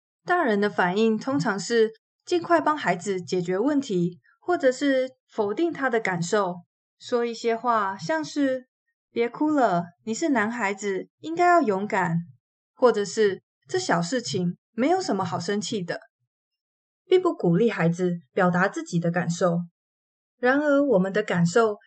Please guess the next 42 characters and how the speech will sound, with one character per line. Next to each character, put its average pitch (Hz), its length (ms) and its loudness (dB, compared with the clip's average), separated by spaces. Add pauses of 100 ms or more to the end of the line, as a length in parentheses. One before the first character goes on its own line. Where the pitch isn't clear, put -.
一 254 120 -4
旦 339 200 -4
压 330 160 -4
抑 330 140 0
久 185 220 0
了， 175 260 0 (240)
不 185 100 -2
止 196 200 0
难 185 240 2
以 254 80 0
表 180 200 2
达 170 200 2
出 214 180 -2
来， 175 300 2 (200)
甚 392 200 0
至 370 120 4
连 233 160 8
我 269 160 4
们 180 200 6
自 339 120 -2
己 175 280 0 (140)
也 185 140 0
都 277 160 4
感 170 200 -2
受 185 180 2
不 175 140 0
到， 175 240 2 (840)
就 349 140 0
会 349 100 4
出 330 180 -6
现 214 200 -2
像 285 180 2
是 277 340 0
这 359 140 0
种 175 180 4
话 175 300 0 (680)
，“我 208 100 2
没 277 160 2
有 370 120 4
在 359 160 4
生 349 240 -2
气， - 360 -2